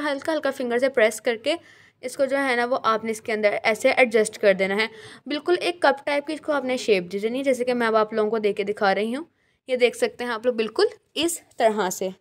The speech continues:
इन सारे जो है ना, कप्स को हम इस तरीके से शेप दे देंगे। आप लोगों से छोटी सी रिक्वेस्ट है कि अभी तक अगर आपने मेरे चैनल को नहीं सब्सक्राइब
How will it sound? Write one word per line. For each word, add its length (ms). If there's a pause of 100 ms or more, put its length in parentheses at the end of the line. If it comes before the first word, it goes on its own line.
(140)
इन 80
सारे 280
जो 120
है 100
ना, 120
कप्स 220
को 120
हम 180
इस 180
तरीके 280
से 200 (320)
शेप 280
दे 160
देंगे। 200 (260)
आप 180
लोगों 180
से 120
छोटी 280
सी 80
रिक्वेस्ट 480
है 60
कि 160
अभी 200
तक 200
अगर 160
आपने 220
मेरे 160
चैनल 260
को 120
नहीं 140
सब्सक्राइब 420